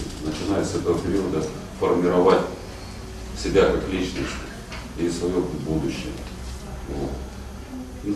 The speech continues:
второй этап, это, конечно, выпускные вечера, которые будут запланированы. У нас это всё заложено, есть совместный план, всё это ежегодно отрегулировано, но всё равно нас этот вопрос очень волнует. Как,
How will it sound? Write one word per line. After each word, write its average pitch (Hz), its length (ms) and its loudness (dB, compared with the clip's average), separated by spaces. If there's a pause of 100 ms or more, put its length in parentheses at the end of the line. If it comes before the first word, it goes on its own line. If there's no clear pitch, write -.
второй 139 340 12
этап, 101 280 8
это, 95 160 6
конечно, 90 400 2
выпускные 82 480 2
вечера, 101 480 4
которые 80 420 2
будут 71 260 2 (500)
запланированы. 104 800 4 (840)
У - 80 4
нас - 140 6
это - 240 4
всё - 200 2
заложено, - 560 4
есть 85 280 2
совместный 82 480 2
план, - 380 4 (600)
всё 87 200 0
это 78 400 -4
ежегодно 87 600 2
отрегулировано, 101 500 2
но 95 60 2
всё 104 140 0
равно 107 320 4
нас 82 100 2
этот - 240 0
вопрос 85 260 0 (100)
очень 80 260 -2
волнует. 92 480 2 (880)
Как, 101 240 2